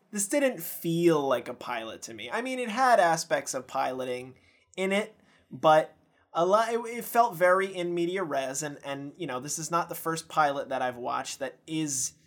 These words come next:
that gives you a sense of in media res, but, like, why are they there? What are they do? What's society like? What,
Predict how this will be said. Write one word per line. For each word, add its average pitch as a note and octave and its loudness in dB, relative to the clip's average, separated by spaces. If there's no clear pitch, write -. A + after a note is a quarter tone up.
that C3+ -12
gives G3+ -4
you D3 -2
a B2 -8
sense - -4
of B2+ -10
in D3+ -6
media C#3 -6
res, B2 -8
but, - -6
like, E3+ -4
why C3 4
are D#3+ 4
they D#3 2
there? C3+ 0
What D#3+ 0
are F#3+ 0
they F#3+ 0
do? F#3 0
What's C3+ -2
society G3 0
like? A#2 -12
What, B2 -2